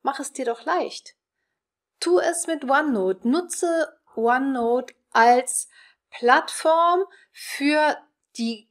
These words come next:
ganzen Dokumente, die du im Team, in der Zusammenarbeit benötigst. Eine zentrale Ablage, auf die alle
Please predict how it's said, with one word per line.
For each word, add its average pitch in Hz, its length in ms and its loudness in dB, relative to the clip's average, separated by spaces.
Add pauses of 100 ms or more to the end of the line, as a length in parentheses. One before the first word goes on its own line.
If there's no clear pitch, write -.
ganzen 294 600 -2
Dokumente, 247 1080 -2
die 247 360 -2
du 214 220 0
im 359 340 0
Team, 277 400 -4
in 294 160 -8
der 302 140 -4
Zusammenarbeit 226 1000 -4
benötigst. 214 760 -6 (460)
Eine 311 320 4
zentrale 254 580 0
Ablage, 247 720 0
auf 202 220 -2
die - 300 -16 (180)
alle 320 560 2